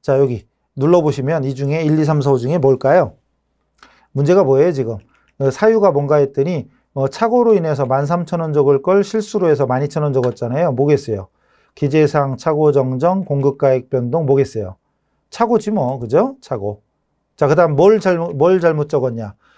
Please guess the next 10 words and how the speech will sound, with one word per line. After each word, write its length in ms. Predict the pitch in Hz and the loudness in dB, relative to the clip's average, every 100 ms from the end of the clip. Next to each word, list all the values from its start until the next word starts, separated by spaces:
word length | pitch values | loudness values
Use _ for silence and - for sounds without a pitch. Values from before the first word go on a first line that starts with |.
| _ | _
공급가액 640 | - 175 185 185 170 160 170 | -4 0 0 2 2 2 0
및 120 | 202 | -4
세액, 380 | 202 165 120 - | -2 -4 -4 -4
이거죠. 400 | 170 165 117 95 _ _ _ _ _ _ _ _ _ _ _ _ | -2 -2 -4 -12 _ _ _ _ _ _ _ _ _ _ _ _
공급가액이나 720 | 170 180 190 190 175 160 151 147 | -2 0 4 4 4 2 -2 -2
세액을 280 | 180 165 | -2 -2
잘못 240 | 147 160 156 | -2 -2 -2
적은 240 | 156 143 | -2 -2
거니까 420 | 135 120 156 226 254 _ _ _ | -2 -2 0 0 -2 _ _ _
맞나요? 440 | - 120 120 233 | -6 -4 -2 -2